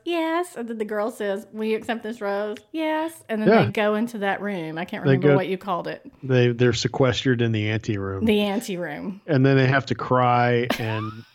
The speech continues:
Speaker 1: <laughs>
Speaker 2: kinda
Speaker 1: Did
Speaker 2: act
Speaker 1: you
Speaker 2: like
Speaker 1: notice nobody cried for Becca and Kid Danny leaving, though? They didn't
Speaker 2: No,
Speaker 1: really
Speaker 2: everybody,
Speaker 1: care.
Speaker 2: everybody knew it. No one cared.
Speaker 1: They really knew it. It was bad.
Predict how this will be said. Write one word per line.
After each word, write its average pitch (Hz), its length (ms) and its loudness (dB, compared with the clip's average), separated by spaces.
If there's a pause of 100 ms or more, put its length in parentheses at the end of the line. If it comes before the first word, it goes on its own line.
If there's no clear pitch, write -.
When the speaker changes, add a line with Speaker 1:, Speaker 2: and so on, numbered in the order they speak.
(140)
Speaker 1:
<laughs> - 340 -20
Speaker 2:
kinda 120 340 -2 (280)
Speaker 1:
Did 285 120 2
Speaker 2:
act - 120 4
Speaker 1:
you 359 60 2
Speaker 2:
like 392 160 6
Speaker 1:
notice 480 320 4
nobody 427 340 2
cried 415 380 2
for 392 160 -4
Becca 392 260 0
and 381 260 -2
Kid 339 200 -4
Danny 349 320 -4
leaving, 359 340 -6
though? 359 320 -6 (160)
They 359 140 -8
didn't 359 100 -2
Speaker 2:
No, 214 140 4
Speaker 1:
really 208 140 6
Speaker 2:
everybody, 135 500 2
Speaker 1:
care. 117 180 -10
Speaker 2:
everybody 110 460 -4
knew 98 200 -8
it. 101 120 -10
No 107 100 -6
one 101 160 -6
cared. 101 540 -4 (240)
Speaker 1:
They 196 160 -6
really 170 340 -4
knew 165 200 -6
it. 160 200 -8
It 185 140 -6
was 170 180 -8
bad. 160 360 -4